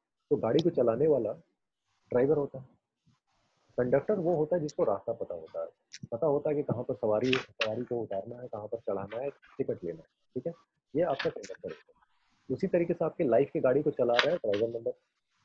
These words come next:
आपकी लाइफ की गाड़ी कहाँ तक जाना है, कहाँ पर रुकना है, कहाँ पर क्या करना है, किस तरीके से करना है, कब शादी करनी है, कब बच्चे पैदा करने हैं, कब नौकरी करनी है, ये सब चीज़ें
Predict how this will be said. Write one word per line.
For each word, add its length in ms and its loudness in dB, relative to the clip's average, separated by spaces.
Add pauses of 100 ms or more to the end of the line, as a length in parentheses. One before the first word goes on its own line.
(420)
आपकी 240 -2
लाइफ 280 4
की 60 -2
गाड़ी 220 -2
कहाँ 280 -6
तक 60 0
जाना 260 -2
है, 120 -10
कहाँ 360 -10
पर 140 -2
रुकना 340 -4
है, 240 -4
कहाँ 240 -10
पर 120 -4
क्या 240 -4
करना 320 -8
है, 240 -14
किस 300 -10
तरीके 320 -6
से 100 -2
करना 340 -4
है, 160 -18 (420)
कब 80 -4
शादी 280 -2
करनी 320 -6
है, 220 -8 (140)
कब 80 -10 (440)
बच्चे 180 -6
पैदा 260 0
करने 260 -4
हैं, 240 -14 (120)
कब 140 -6 (480)
नौकरी 280 -6
करनी 280 -6
है, 120 -18 (360)
ये 60 -4
सब 180 -2 (560)
चीज़ें 240 -2